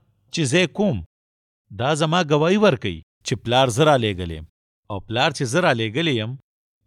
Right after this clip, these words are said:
هغه په خپله زما په هکله ګواهي ورکړې ده. تاسو هیڅکله د هغه آواز نه دی اورېدلی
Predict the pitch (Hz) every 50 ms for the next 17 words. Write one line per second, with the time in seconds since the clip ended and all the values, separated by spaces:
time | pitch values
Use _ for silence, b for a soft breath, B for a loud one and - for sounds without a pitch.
0 | _ - 104 110 127 139 127 165 143 - - 190 190 185 156 135 131 135 156 175
1 | 147 - 127 123 160 160 - 170 135 117 117 117 120 143 180 202 220 196 147 -
2 | 120 101 92 85 76 73 - _ _ _ _ _ _ _ _ _ _ _ _ -
3 | - 117 123 - - 143 127 160 170 - - 185 165 143 135 120 117 117 120 156
4 | - 147 127 120 135 151 160 131 110 117 139 165 185 185 175 143 123 117 107 92
5 | 92 82 78 76